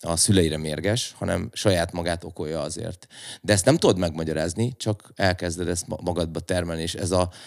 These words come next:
sötét belső feszültséget fel akarod oldani, és, és absz-, nekem a zene az abszolút egy ilyen fel-, ö, felszabadító volt, és a-, amikor Blind elindult, akkor elég sokáig én Blind Myself Family-nek hívtam, a Blind Myself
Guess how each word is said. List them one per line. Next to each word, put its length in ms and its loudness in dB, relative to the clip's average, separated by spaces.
sötét 480 4
belső 320 2
feszültséget 840 2
fel 200 2
akarod 340 2
oldani, 340 2
és, 200 0
és 300 0
absz-, 300 0
nekem 280 2
a 80 6
zene 300 8
az 120 8
abszolút 480 2
egy 240 -4
ilyen 200 -2
fel-, 600 2
ö, 360 0
felszabadító 920 4
volt, 320 6
és 220 0
a-, 60 0
amikor 240 4
Blind 320 4
elindult, 600 0
akkor 260 4
elég 200 8
sokáig 340 4
én 140 4
Blind 180 8
Myself 300 4
Family-nek 520 4
hívtam, 360 -4
a 80 -2
Blind 240 -2
Myself 460 0